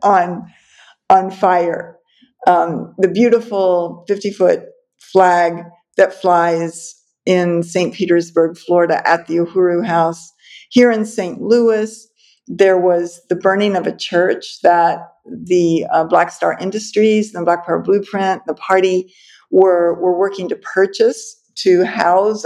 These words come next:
other programs of the Black Power Blueprint. Suddenly that, that church burned down mysteriously, you know, obviously, um,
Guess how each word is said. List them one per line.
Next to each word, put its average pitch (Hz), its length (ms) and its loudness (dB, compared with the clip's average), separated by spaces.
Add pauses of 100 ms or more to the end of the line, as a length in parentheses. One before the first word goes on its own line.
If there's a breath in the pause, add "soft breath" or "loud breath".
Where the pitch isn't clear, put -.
other 185 220 0
programs 220 960 -2 (360 soft breath)
of 208 100 2
the 214 80 0
Black 214 240 2
Power 202 200 -6
Blueprint. 226 560 -2 (180)
Suddenly 208 460 2
that, 175 340 -2 (520)
that 185 200 4
church 170 320 -8
burned - 300 -6
down 220 400 2
mysteriously, 208 1080 -2 (300)
you 202 80 0
know, 180 220 2
obviously, 190 840 0 (440 loud breath)
um, 170 500 2